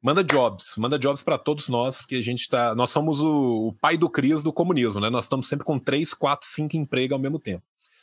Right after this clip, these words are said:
né? Lembrando a todos vocês, não se esqueçam de seguir nosso querido Messias lá no Litera Negra, no Instagram, e também segui-lo no YouTube, né?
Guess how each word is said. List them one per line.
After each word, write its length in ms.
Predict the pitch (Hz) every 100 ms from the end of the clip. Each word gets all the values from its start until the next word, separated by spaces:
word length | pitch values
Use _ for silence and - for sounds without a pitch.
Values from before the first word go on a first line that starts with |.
| _
né? 160 | 104 120
Lembrando 560 | 139 175 160 131 156 151
a 60 |
todos 240 | - 131 110
vocês, 380 | 101 - 123 131
não 100 | 139
se 140 | 127
esqueçam 560 | - - 135 135 - 120
de 100 | 113
seguir 500 | - 107 104 117 - _ _ _ _
nosso 220 | 139 143
querido 260 | - 123 120
Messias 320 | 117 - 117
lá 100 | 120
no 120 | 120
Litera 420 | 113 117 120 123 110
Negra, 400 | 107 113 113 107
no 380 | 110 135 - -
Instagram, 1080 | 123 127 - - 117 98 - 113 107 110 156 - -
e 140 | 151 _
também 640 | 202 196 165 107 123 120 - _ _ -
segui-lo 760 | - 175 135 104 117 131 131
no 340 | 120 117 123 -
YouTube, 1080 | 127 123 139 139 _ - 123 120 101 98 92
né? 200 | 107